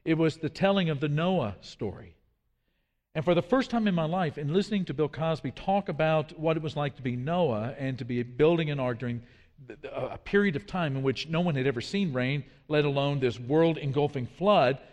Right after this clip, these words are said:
no one had a clue as to what all of this was. He began to show the patience that Noah had. There was a, in fact, there was a line when he was talking about Noah that, uh, you know, he's up there and he's sort of being made fun of, but he's persevering and he's pers-,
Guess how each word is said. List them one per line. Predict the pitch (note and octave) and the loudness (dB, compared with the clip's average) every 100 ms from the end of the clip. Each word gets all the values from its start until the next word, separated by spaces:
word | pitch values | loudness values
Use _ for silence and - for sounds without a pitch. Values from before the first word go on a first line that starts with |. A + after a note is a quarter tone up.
| _ _ | _ _
no | E3+ | 2
one | G3 | 4
had | E3 D#3+ | 2 0
a | |
clue | F3+ F#3+ E3+ | 2 2 2
as | |
to | D3+ | 0
what | C#3+ D3 | 0 0
all | D3+ F#3+ | 2 2
of | G3 | 2
this | D#3+ - | -2 0
was. | F#3 D#3 - _ _ | 0 0 -4 _ _
He | G#3+ A3 | 0 2
began | A3 F#3+ E3+ | 2 2 0
to | |
show | - - G3+ D3+ | -2 0 4 4
the | C#3+ - | 2 -6
patience | - G#3+ B3+ A#3 B2 A#2+ - | -4 -2 0 -2 -4 -6 -6
that | D3+ C#3+ | -6 -6
Noah | C#3 B2+ C3 | -4 -2 -2
had. | B2+ D3+ B2+ G#2 - _ _ _ _ _ D#3 | -2 -2 -2 -4 -10 _ _ _ _ _ 4
There | D3+ | 6
was | C3 | 4
a, | C#3 D#3+ | 2 0
in | C3+ | 0
fact, | D#3+ D3 E3 | 2 2 2
there | D3 | 0
was | C#3 | 0
a | B2 | 0
line | C3+ E3 F3 C#3+ B2+ | 0 2 2 2 0
when | C3 C3+ | -2 -2
he | |
was | B2+ B2 | -2 -2
talking | C#3+ C#3 C#3 B2+ | 0 0 -2 0
about | B2 C3 | 0 0
Noah | C3 D3 C#3 B2+ C3 | 0 2 2 2 0
that, | B2+ A#2+ A#2+ | -2 -2 0
uh, | B2 A#2+ | 0 0
you | C#3+ | -2
know, | B2 | -2
he's | B2+ B2 | -4 2
up | E3 D#3 | 0 2
there | D3+ C#3+ | 2 2
and | B2+ | 0
he's | A#2 - - | -6 -10 -20
sort | - E3 | 2 2
of | D3+ | 4
being | D3 C#3 | 0 2
made | B2+ | 0
fun | - F3 E3+ | 0 0 2
of, | C3+ B2+ | 2 0
but | B2+ | -2
he's | A#2+ | -2
persevering | - E3 D#3 C#3 C#3+ C#3 | -2 0 0 0 0 -2
and | B2+ | -4
he's | A#2+ | 0
pers-, | E3 | 0